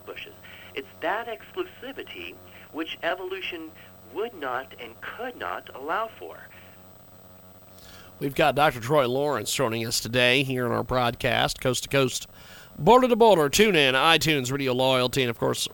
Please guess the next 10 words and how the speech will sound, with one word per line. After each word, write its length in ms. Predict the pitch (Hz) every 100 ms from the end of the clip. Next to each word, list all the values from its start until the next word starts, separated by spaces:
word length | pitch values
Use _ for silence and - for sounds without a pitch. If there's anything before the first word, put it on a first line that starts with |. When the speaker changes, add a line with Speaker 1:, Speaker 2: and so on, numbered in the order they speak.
| -
Speaker 2:
Red 400 | 113 147 170 165 139
Nation 600 | 139 151 - 160 151 147
Radio 480 | 135 127 151 147 123
today, 280 | 120 117 143
Red 260 | 135 151
Nation 360 | 143 151 - 131
Rising 520 | 127 143 170 139 127
Radio 340 | 120 117 113 113
as 140 | 104
well. 460 | 139 139 98 90